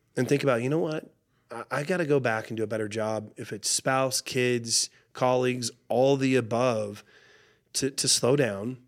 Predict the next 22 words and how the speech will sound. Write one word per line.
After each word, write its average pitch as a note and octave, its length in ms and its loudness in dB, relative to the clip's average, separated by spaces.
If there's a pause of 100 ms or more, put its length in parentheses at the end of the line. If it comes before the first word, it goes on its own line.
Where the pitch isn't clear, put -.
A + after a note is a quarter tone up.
(300)
and A#2 320 -2
really C#3+ 360 2 (100)
honestly A#2 720 0 (720)
think - 640 -2 (100)
and A2+ 120 -6
go, G#2+ 420 -4 (240)
"I'm, A#2 180 -6
I'm C3+ 120 -2
just - 160 -2
gonna D#3+ 120 -4
try C#3 200 -2
to A#2+ 80 0
understand. G2+ 400 -6
I'm - 60 -20 (120)
gonna B2+ 80 -10
try A#2+ 200 -6
to G#2 60 -8
listen A2+ 460 -2
better, A2 420 -4 (440)
ask A2 320 -2
more A#2+ 180 0
questions." A2 840 -4